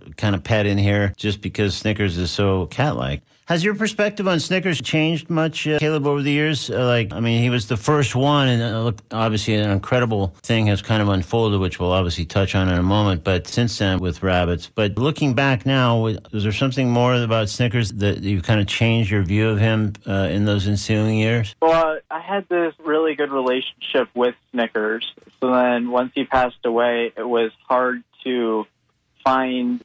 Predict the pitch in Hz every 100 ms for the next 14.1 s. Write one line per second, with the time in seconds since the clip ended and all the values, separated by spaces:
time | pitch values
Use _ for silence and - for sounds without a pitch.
0 | - 151 156 156 156 147 175 - 98 143
1 | 131 127 123 123 120 127 127 127 123 120
2 | 120 117 - 135 - - 143 143 135 135
3 | _ - 120 113 107 107 104 104 - 123
4 | 156 143 - - 135 131 - 131 117 120
5 | 117 - 120 113 120 135 139 135 123 117
6 | 131 120 - 151 147 151 147 156 175 165
7 | 143 139 135 143 131 131 127 127 110 123
8 | - - 120 120 113 110 - 120 - 143
9 | 143 143 135 143 135 143 127 123 117 -
10 | 123 117 113 - 147 139 123 120 - -
11 | 117 104 107 _ 147 151 156 147 139 -
12 | - 151 151 151 - 135 127 123 113 -
13 | 120 117 107 - 110 110 - 101 95 80
14 | 76